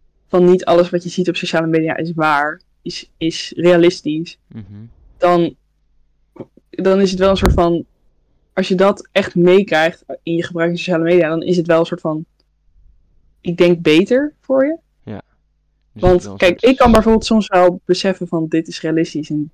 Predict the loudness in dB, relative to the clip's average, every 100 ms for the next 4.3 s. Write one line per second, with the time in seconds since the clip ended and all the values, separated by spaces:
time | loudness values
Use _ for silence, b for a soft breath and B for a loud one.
0 | _ -8 -6 -8 -6 -6 -6 -14 _ _
1 | -18 -18 -20 -20 _ -20 -20 _ 0 2
2 | 0 -4 0 2 2 0 -6 -6 _ _
3 | _ _ _ _ _ _ _ _ -2 2
4 | 4 4 0